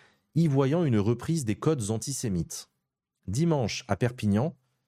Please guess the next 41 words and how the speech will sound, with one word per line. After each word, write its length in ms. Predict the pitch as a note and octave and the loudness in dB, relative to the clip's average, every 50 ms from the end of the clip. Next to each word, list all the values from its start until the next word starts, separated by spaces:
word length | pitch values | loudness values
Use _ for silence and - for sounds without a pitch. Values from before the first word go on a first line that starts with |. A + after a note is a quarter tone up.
| _ _ _ _ _ _ | _ _ _ _ _ _
il 180 | - A2 G#2+ A2 | -2 2 2 4
avait 200 | A2 G#2 G#2+ A2+ | 4 4 2 0
joué 320 | G#2 G2 G#2+ A#2+ D#3 F3 | 0 0 2 2 2 2
sur 240 | D#3+ - - - A2 | 2 0 -2 -2 0
le 100 | G#2+ G2 | 2 2
nom 340 | G2+ G#2+ A2+ B2 C#3+ D#3 D#3 | 2 2 2 2 0 0 0
de 120 | B2+ G2+ | 2 2
l'eurodéputé 600 | G2 G#2+ G#2+ A2+ A#2+ A#2 G#2+ G2 - G#2+ - C#3+ | 2 2 4 2 2 0 0 -2 -2 -2 0 0
Raphaël 420 | D3 A#2+ F#2 - - A2+ C#3 C#3 A#2 | 0 0 -2 0 0 0 0 0 0
Glucksmann, 600 | F#2+ A#2 C3 B2+ - - - F#2+ F#2 F2 E2 D2+ - _ _ _ _ _ _ - | 0 0 0 0 -2 -4 -2 -2 0 0 -2 -4 -6 _ _ _ _ _ _ 0
lequel 360 | G2 G2+ A2 - - C#3+ C3 | 2 2 2 2 0 0 2
l'avait 260 | G2+ F#2+ F#2 A#2 D3 | 2 2 2 2 0
directement 680 | C#3 A2 G#2 C3+ F#3 E3+ E3 B2+ - - C#3+ C3+ C3 | 0 0 -2 -2 -2 -4 -4 -6 0 0 2 2 2
qualifié 520 | B2 C3 D3 G#2 G2+ - - A2 A#2+ C3+ C3 C3 - - - - _ - | 0 0 0 0 0 -2 0 0 -2 -2 -2 -6 -18 -20 -20 -16 _ 0
de 120 | G2 G2+ | 2 2
Jean-Marie 500 | F#2 F2 G2 C#3+ E3+ E3 D#3 C#3 B2+ B2+ | 2 2 2 0 2 2 2 2 2 2
Le 160 | A#2+ A#2 G#2+ | 2 2 2
Pen 220 | - C#3+ D3+ D3 B2 | 2 2 2 2 2
de 100 | - G2 | 2 4
notre 240 | A2 C3 B2+ - | 2 2 0 0
époque. 500 | A2+ G2 - - E2+ - - - - - _ _ _ _ _ _ _ _ _ _ _ _ | -2 -2 0 -2 -2 -2 -4 -12 -20 -20 _ _ _ _ _ _ _ _ _ _ _ _
Monsieur 300 | - G#2 A#2 A#2 - - | 2 2 4 2 2 -2
Mélenchon 540 | C3+ A#2 G#2 G2+ F#2 - - - A2+ B2+ C3 B2+ | -2 0 0 0 0 -2 -2 -2 0 0 0 0
avait 280 | - F#2 F2+ F#2+ A2 A2 | 0 0 2 2 2 2
alors 180 | G2+ A2 B2 | 2 0 0
présenté 400 | - - G#2 F2+ F2+ E2+ - C3+ | -2 -2 -2 -2 -2 0 -2 -2
ses 220 | C#3 - F2+ E2 F#2 | -2 -2 0 0 0
excuses, 560 | G2+ - - - - E2+ D#2+ D2+ D2 D2 - - _ _ _ _ _ _ _ _ _ _ _ _ _ _ _ _ _ _ - | -2 -2 -6 -6 -2 -2 -2 -2 -2 -4 -8 -12 _ _ _ _ _ _ _ _ _ _ _ _ _ _ _ _ _ _ 0
comme 180 | - A2 G#2+ G2+ | 2 4 4 4
vous 140 | F#2+ F2+ F2 | 4 2 2
aviez 180 | D#2+ E2+ E2+ | 2 2 0
pu 120 | - - G#2 | 0 0 0
le 100 | G2 E2+ | 0 0
voir 340 | D#2+ F#2 G2 G#2 A#2+ - | 0 0 0 0 0 -4
sur 200 | - - - G#2 | -6 -4 -2 -2
la 60 | F#2 E2 | -2 0
chaîne 180 | - - E2+ | -2 -2 -4
Twitch 280 | D#2+ - A2 A2 A2 G2+ | -2 0 -2 -2 -2 -2
de 100 | E2+ E2+ | -2 0
Jean 120 | E2+ G2 | 0 0
Massier. 340 | F#2+ F2+ - - - D#2+ - | 0 -2 -2 -4 -8 -8 -10